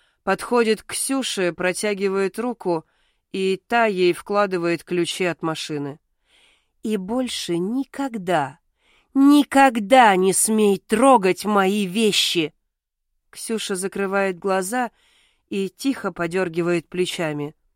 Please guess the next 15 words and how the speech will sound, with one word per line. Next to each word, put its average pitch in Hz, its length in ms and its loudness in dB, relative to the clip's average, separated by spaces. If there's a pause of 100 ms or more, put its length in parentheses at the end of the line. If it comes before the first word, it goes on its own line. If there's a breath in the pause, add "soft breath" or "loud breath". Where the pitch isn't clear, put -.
(340)
Подхожу 190 480 -4
ближе, 185 440 -4
но 165 180 -2
она 165 400 -4 (100)
отворачивается. 151 1040 -8 (840)
"Уезжай! 190 640 -2 (840)
Прямо 202 360 2
сейчас 202 520 -6
уезжай! 156 560 -6 (600)
Ксюш, - 520 -6 (460)
дождись 175 480 -4
меня, 156 280 -2
и 151 200 -4
мы 160 260 -2
поговорим". 160 640 -4